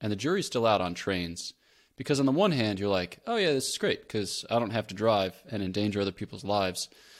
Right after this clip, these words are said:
But on the other hand, you're also like, "I also can't, like, make rest stops and pick which road I wanna go on." I don't know. There's something about it that I feel constrained by.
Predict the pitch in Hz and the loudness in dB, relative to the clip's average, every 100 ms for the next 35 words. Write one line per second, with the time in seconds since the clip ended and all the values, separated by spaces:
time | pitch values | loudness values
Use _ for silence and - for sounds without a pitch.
0 | - - 120 160 233 143 120 110 113 120 | -20 -4 2 4 4 4 4 4 4 4
1 | 123 110 95 - - _ _ _ - 151 | 4 4 2 0 -18 _ _ _ -4 -4
2 | 185 226 202 - 120 113 110 117 - 104 | -2 -2 -2 -6 -4 -2 0 -2 0 -2
3 | - 120 117 - - - - _ _ _ | 0 0 0 -2 -10 -10 -12 _ _ _
4 | - 98 98 95 95 92 90 87 - - | -8 -4 -4 -4 -4 -6 -8 -10 -12 -14
5 | _ _ _ - 120 120 - 107 - 104 | _ _ _ -6 -4 -4 -6 -6 -4 -2
6 | 98 110 110 110 110 110 110 110 196 240 | 0 2 2 0 0 0 0 0 0 0
7 | 92 87 190 196 127 95 101 92 92 87 | 0 -2 -4 -2 -2 0 0 0 -6 -4
8 | 92 92 87 - 95 90 90 85 | -6 -6 -8 -6 -6 -6 -6 -8